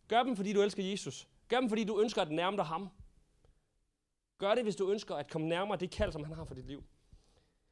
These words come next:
En tradition er, at vi samles som kirke om søndagen. Det er en god, gammel tradition.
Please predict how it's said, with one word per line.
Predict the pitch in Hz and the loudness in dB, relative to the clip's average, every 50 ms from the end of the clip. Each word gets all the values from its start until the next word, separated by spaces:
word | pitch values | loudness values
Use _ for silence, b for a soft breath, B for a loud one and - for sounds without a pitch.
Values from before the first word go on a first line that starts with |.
| _ _ _ _ - | _ _ _ _ -2
En | 202 214 | -2 0
tradition | - - 277 254 - - 320 349 311 254 | 4 4 4 4 4 4 4 4 4 4
er, | 247 247 262 | 6 4 4
at | 220 | 4
vi | 254 226 | 2 0
samles | - - 247 269 302 339 320 226 - - - - - - _ - | 2 4 4 6 6 6 6 4 2 -2 -8 -14 -20 -20 _ -12
som | - - 254 - | -6 -4 -2 0
kirke | - 254 285 294 262 285 277 | 2 2 2 2 4 2 2
om | 254 | 2
søndagen. | - - 302 311 285 247 226 190 165 139 120 - - _ _ _ _ _ _ _ _ _ _ _ _ _ - | 6 8 8 8 8 6 4 4 4 2 0 -4 -12 _ _ _ _ _ _ _ _ _ _ _ _ _ -2
Det | 233 | 0
er | 269 | 2
en | 269 208 | 2 2
god, | - - 277 320 311 285 | 4 6 6 6 6 4
gammel | 185 226 208 247 294 311 233 | 4 6 6 6 6 6 4
tradition. | - - 277 269 294 - - 339 370 330 269 175 147 | 6 6 6 6 8 8 8 10 10 10 8 6 2